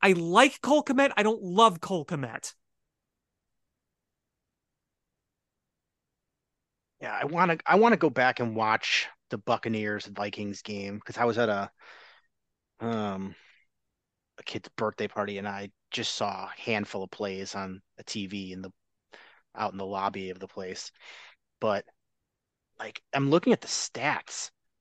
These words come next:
Speaker 2: and, I mean, Baker threw for under two hundred yards. None of, uh,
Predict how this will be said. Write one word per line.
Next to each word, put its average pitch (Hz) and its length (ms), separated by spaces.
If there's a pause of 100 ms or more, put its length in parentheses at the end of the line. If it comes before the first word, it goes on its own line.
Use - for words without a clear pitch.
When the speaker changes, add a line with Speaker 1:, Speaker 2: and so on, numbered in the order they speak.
(380)
Speaker 2:
and, 113 540
I - 40 (560)
mean, 117 160 (320)
Baker 160 320
threw 156 340
for 131 200
under 131 180
two 143 240
hundred 123 260
yards. 98 560 (1120)
None 135 600
of, 160 160 (880)
uh, 117 420